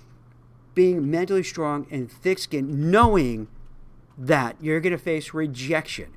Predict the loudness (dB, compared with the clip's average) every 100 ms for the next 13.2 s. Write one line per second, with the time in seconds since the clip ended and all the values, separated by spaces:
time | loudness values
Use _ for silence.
0 | -20 -10 -6 -4 -6 -6 -6 -4 -6 -12
1 | -20 -20 -20 -18 -10 -2 2 2 0 -4
2 | -10 -18 -12 -6 0 4 4 2 -2 -12
3 | -20 -20 -14 -4 -4 -2 -4 -2 -2 -2
4 | -4 -14 -20 -6 -2 -2 -2 -8 0 2
5 | 2 0 -8 -10 -16 -20 -10 -6 -2 -2
6 | -2 -2 -2 -4 -2 -2 -2 -4 -10 -18
7 | -20 -20 -20 -20 -20 -20 -8 -2 -2 -2
8 | -4 -2 -4 -2 0 0 0 -4 -6 -6
9 | -8 -6 -6 -6 -6 -8 -8 -16 -20 -20
10 | -20 -20 _ -20 -16 -10 -6 -4 -4 -4
11 | 0 0 0 -2 -2 -2 -6 -6 -10 -8
12 | -6 -6 -4 -2 -2 -4 -6 -8 -6 -6
13 | -6 -10